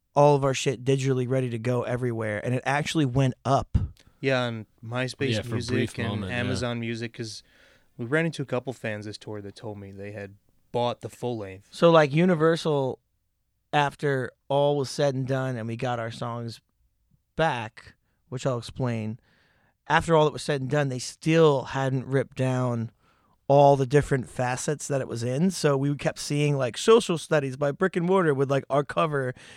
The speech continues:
Speaker 1: and all of our stuff
Speaker 3: Yeah.
Speaker 1: and
Speaker 2: Like,
Speaker 1: all the song
Speaker 2: independent
Speaker 1: titles.
Speaker 2: reviews from s-, small bloggers and stuff,
Speaker 1: Yeah,
Speaker 2: too,
Speaker 1: and it
Speaker 2: but
Speaker 1: was, and it was like, "Really? You're one of the biggest companies in the world. How the fuck do you guys not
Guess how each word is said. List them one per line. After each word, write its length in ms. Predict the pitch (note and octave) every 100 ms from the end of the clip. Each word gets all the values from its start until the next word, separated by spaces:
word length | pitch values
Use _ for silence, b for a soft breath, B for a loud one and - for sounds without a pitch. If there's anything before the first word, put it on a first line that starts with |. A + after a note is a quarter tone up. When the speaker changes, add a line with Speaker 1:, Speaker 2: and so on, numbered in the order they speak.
| B
Speaker 1:
and 100 | D3
all 220 | D3 D#3
of 100 | F#3+
our 80 | F#3+
stuff 240 | - F#3 D3+
Speaker 3:
Yeah. 60 |
Speaker 1:
and 40 | D3
Speaker 2:
Like, 40 | D3
Speaker 1:
all 100 | F#3
the 80 |
song 180 | G#3 F3
Speaker 2:
independent 300 | D#3+ D3+ D3
Speaker 1:
titles. 240 | C3+ B2+ A2+
Speaker 2:
reviews 400 | A#2 B2 B2 A#2
from 420 | - G#2+ G2+ G2+ _ _
s-, 120 | - -
small 320 | - A2+ A2
bloggers 540 | G2+ A2+ A2 A2 G#2+
and 100 | G#2
stuff, 100 | G#2+
Speaker 1:
Yeah, 300 | F3+ F3 B2+
Speaker 2:
too, 60 | A2
Speaker 1:
and 40 | C#3+
it 120 | D3
Speaker 2:
but 60 |
Speaker 1:
was, 220 | D3+ C#3 C#3
and 180 | D3
it 80 | C#3+
was 160 | C#3 C3+
like, 240 | C#3+ C3+ _ _ - A#2+ B2
"Really? 500 | B2+ C3+ D3+ F#3 G3
You're 240 | F3 D#3
one 200 | D#3+ D#3
of 60 | D3+
the 100 | C#3
biggest 460 | A#2+ C#3 C#3 D3 -
companies 400 | D3 C#3+ D3 C3+
in 60 |
the 80 | C3+
world. 440 | A#2 C#3 B2+ A2+
How 100 | A2
the 100 | C#3
fuck 380 | C3+ - C#3+ C3+
do 80 | -
you 100 | B2
guys 320 | B2 B2+ B2
not 360 | C3 B2+ B2